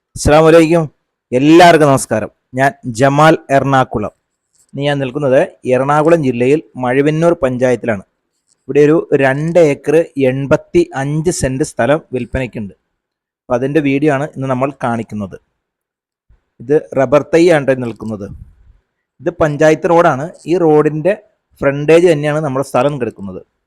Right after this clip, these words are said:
മൊത്തം റബ്ബറാണ് നിൽക്കുന്നത്. പിന്നെ ഇതിൽ ജാതിയുണ്ട്, തെങ്ങുണ്ട്, അടയ്ക്കാമരമുണ്ട്, അതുപോലെ കുറേ വാഴയൊക്കെ വെച്ചിട്ടുണ്ട്. അതൊക്കെ നമ്മൾ കാണിക്കുന്നുണ്ട് ട്ടോ. അപ്പൊ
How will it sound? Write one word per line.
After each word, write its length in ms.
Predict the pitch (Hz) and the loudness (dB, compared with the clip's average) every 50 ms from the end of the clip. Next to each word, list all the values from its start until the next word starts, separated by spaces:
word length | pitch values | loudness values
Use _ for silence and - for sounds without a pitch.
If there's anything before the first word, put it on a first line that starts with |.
| _ _ _ _ _ _ _ _ _ _ _ _ _ _ _ _ _ _ _ _ _ _ _ _ _ _ _ _ _ _ _ _ _ _ _ _ _ _ _ _ _ _ 127 131 | _ _ _ _ _ _ _ _ _ _ _ _ _ _ _ _ _ _ _ _ _ _ _ _ _ _ _ _ _ _ _ _ _ _ _ _ _ _ _ _ _ _ -12 -12
മൊത്തം 280 | 131 _ - 175 190 180 _ - 135 131 | -12 _ -6 -6 -6 -4 _ -6 -2 -2
റബ്ബറാണ് 400 | 135 127 131 165 175 180 175 175 160 143 | -2 2 2 2 2 4 2 2 -2 -4
നിൽക്കുന്നത്. 400 | 123 - - 113 113 110 98 - _ _ _ _ _ _ | -6 -8 -8 -8 -8 -8 -8 -10 _ _ _ _ _ _
പിന്നെ 140 | 139 143 151 | -6 -4 -2
ഇതിൽ 120 | 156 151 160 165 139 - | -2 0 -2 0 0 2
ജാതിയുണ്ട്, 580 | 135 127 131 139 151 156 180 180 170 160 156 165 - - _ _ _ | 2 2 2 2 0 0 0 -2 0 2 2 0 0 0 _ _ _
തെങ്ങുണ്ട്, 500 | 127 127 127 139 143 151 165 160 151 147 151 147 | -4 -4 -4 -4 -6 -6 -6 -4 -2 -2 0 0
അടയ്ക്കാമരമുണ്ട്, 800 | 135 127 123 - _ - 139 139 143 147 151 156 147 135 123 127 143 139 _ - | 0 -2 -6 -8 _ -6 -4 -2 -2 0 0 0 -2 -2 -4 -6 -8 -8 _ -16
അതുപോലെ 280 | 117 120 131 139 143 135 135 | -14 -10 -8 -8 -8 -4 -4
കുറേ 140 | 139 135 139 131 | -2 -2 -2 -2
വാഴയൊക്കെ 480 | 127 123 123 127 135 147 156 151 113 131 127 | -4 -4 -2 -2 0 0 0 -2 -2 -4 -6
വെച്ചിട്ടുണ്ട്. 460 | 120 _ - 120 98 110 101 - - - _ _ _ _ _ _ _ _ _ _ _ _ _ _ _ _ _ _ _ _ _ _ _ _ _ _ _ _ _ _ | -6 _ -10 -14 -12 -12 -16 -16 -18 -20 _ _ _ _ _ _ _ _ _ _ _ _ _ _ _ _ _ _ _ _ _ _ _ _ _ _ _ _ _ _
അതൊക്കെ 240 | - 117 123 135 143 | -12 -10 -6 -4 -4
നമ്മൾ 140 | 143 139 143 147 - 143 | -4 -2 -4 -6 -4 -4
കാണിക്കുന്നുണ്ട് 500 | 139 139 135 131 143 147 139 120 107 101 | -4 -4 -4 -4 -6 -4 -4 -6 -6 -6
ട്ടോ. 80 | 95 - _ _ _ _ _ _ _ _ | -12 -14 _ _ _ _ _ _ _ _
അപ്പൊ 120 | _ _ | _ _